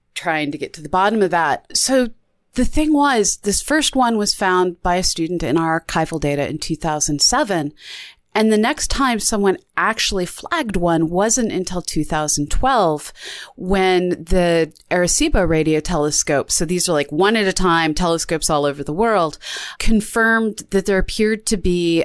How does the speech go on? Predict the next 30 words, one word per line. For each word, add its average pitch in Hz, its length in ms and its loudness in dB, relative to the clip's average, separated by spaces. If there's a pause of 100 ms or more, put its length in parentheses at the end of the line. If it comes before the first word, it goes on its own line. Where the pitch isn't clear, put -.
(100)
an 165 220 0 (100)
extragalactic 165 960 -4
origin 151 680 -2 (540)
to 175 120 -4
one 160 680 2
vaguely 156 580 0
in 151 100 0
the 147 80 -2
direction 143 640 -2
of 143 560 -6
Arisia. 220 640 2
So 151 240 2
now 156 300 -2
we 165 120 0
have 156 260 -2
one 143 320 -4
that 131 260 -4
is 139 180 -6
being 135 220 -2
detected 135 520 -6
in 165 160 -6
the 175 60 -4
Northern 214 400 0
Hemisphere. 147 680 -6 (440)
This 185 180 2
was 175 140 2
done 170 200 0
by 151 140 0
Paul 156 360 0
Schultz - 520 0